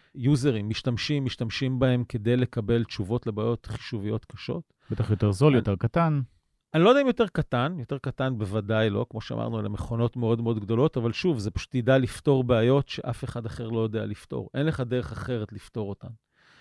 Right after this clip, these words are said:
Speaker 1: אה, צריכת הספק בוודאי יותר נמוכה. זאת אומרת, אם דיברת קודם על הצורך בהמון הספק, המון אנרגיה כדי להפעיל היום H P C, High Performance Computing, אלה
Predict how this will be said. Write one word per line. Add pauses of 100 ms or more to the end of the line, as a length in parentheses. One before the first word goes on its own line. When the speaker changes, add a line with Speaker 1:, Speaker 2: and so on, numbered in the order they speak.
(300)
Speaker 1:
אה,
צריכת
הספק
בוודאי
יותר
נמוכה.
זאת
אומרת,
אם
דיברת
קודם
על (840)
הצורך
בהמון
הספק,
המון
אנרגיה
כדי
להפעיל (400)
היום
H
P
C,
High
Performance
Computing,
אלה